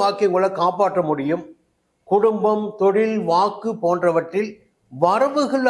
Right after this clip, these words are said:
அதிகரித்திடக்கூடிய நாளாக, நிம்மதி உண்டாக்கிடக்கூடிய நாளாக, எல்லா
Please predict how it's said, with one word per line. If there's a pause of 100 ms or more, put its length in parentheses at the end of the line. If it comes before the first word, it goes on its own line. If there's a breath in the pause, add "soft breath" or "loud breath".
அதிகரித்திடக்கூடிய (100)
நாளாக, (640)
நிம்மதி (100)
உண்டாக்கிடக்கூடிய
நாளாக, (460 soft breath)
எல்லா